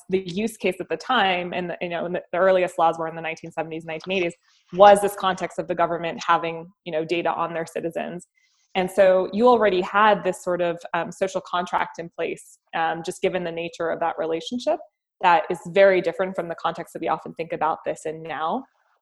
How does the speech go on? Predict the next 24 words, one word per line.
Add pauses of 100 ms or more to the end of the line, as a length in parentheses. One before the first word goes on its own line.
(160)
Um, (140)
and
when
you
look
at
something
like, (260)
you
know, (140)
the
nineteen
seventy-four
Privacy
Act
in
the
U
S,
that
was
also
governing
the,